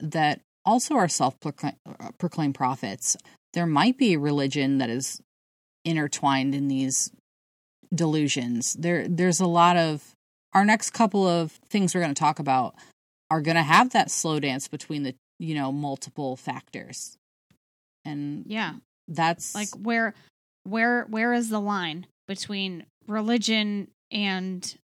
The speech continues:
Speaker 2: self-proclaimed prophecy?
Speaker 1: Exactly.
Speaker 2: There's, there's a line there, and the people we're gonna talk about are going, uh, above the line and, and doing things like,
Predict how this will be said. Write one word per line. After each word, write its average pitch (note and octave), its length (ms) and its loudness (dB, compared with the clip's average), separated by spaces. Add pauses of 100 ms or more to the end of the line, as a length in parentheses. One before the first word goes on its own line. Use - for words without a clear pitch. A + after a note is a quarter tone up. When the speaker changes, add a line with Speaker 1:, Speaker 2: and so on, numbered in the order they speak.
(340)
Speaker 2:
self-proclaimed G3+ 1200 -4
prophecy? E3+ 800 -10 (260)
Speaker 1:
Exactly. D3 460 -12
Speaker 2:
There's, E3+ 420 -10
there's G3+ 160 -6
a G3+ 80 -4
line G#3+ 460 0
there, F3 380 -4 (360)
and F#3 380 -4
the F#3+ 80 -10
people G#3+ 320 -4
we're G3+ 160 -4
gonna G3 240 -4
talk F#3+ 280 -6
about F3+ 440 -4
are F3 280 -8 (640)
going, B3+ 560 -4 (480)
uh, F3+ 520 -14
above A#3+ 340 0
the D#4+ 100 0
line D4+ 460 2
and, G#3+ 320 -2
and G#3 560 -8
doing A#3+ 380 -2
things A3 440 -2
like, F#3+ 340 -8